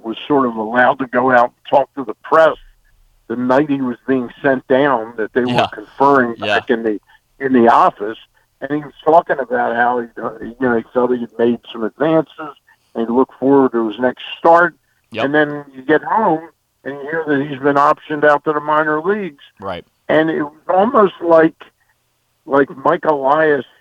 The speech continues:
Speaker 1: was, I, I almost felt like he was embarrassed by the trade in some way, shape, or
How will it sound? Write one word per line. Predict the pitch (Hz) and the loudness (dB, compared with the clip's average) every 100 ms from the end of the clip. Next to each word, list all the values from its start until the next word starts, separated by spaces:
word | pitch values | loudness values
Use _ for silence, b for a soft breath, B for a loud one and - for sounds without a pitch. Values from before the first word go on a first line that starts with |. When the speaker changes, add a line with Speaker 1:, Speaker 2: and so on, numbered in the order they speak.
| _ _ - | _ _ -12
Speaker 1:
was, | 123 - - - | -12 -14 -8 0
I, | 151 - | 0 2
I | 131 151 | 2 4
almost | 185 247 277 - _ 185 | 2 0 -6 -10 _ -2
felt | 175 - | 0 0
like | 214 240 | -4 -6
he | - | -10
was | 120 _ - | -20 _ -20
embarrassed | - _ _ 127 160 185 180 _ - | -20 _ _ 0 2 0 -2 _ -4
by | 139 131 | -2 -2
the | 110 - - | -6 -14 -10
trade | 143 151 147 107 90 _ _ _ _ _ _ _ _ _ - - | -2 -2 -2 -6 -16 _ _ _ _ _ _ _ _ _ -18 -14
in | 127 - - | -14 -6 0
some | 143 135 | 2 4
way, | 131 123 - | 4 2 -4
shape, | 131 113 | -4 -4
or | 113 | -8